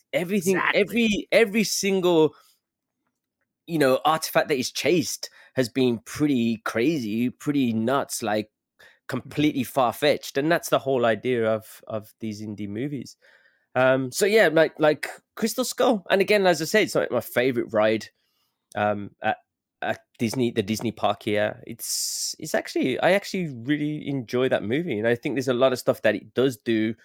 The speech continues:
Speaker 1: really well, if not better than Dial of Destiny. I'm not gonna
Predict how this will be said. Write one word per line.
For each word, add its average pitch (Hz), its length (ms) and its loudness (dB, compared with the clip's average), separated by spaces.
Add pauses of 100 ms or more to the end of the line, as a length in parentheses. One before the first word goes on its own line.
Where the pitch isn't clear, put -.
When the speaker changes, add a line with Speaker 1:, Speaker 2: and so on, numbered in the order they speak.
(260)
Speaker 1:
really 123 280 2
well, 110 520 2
if 147 220 0
not 127 420 2
better 123 260 2
than 107 340 0 (600)
Dial 107 240 4
of 90 120 -6
Destiny. 107 580 -4
I'm 147 160 2
not 165 160 2
gonna 147 160 2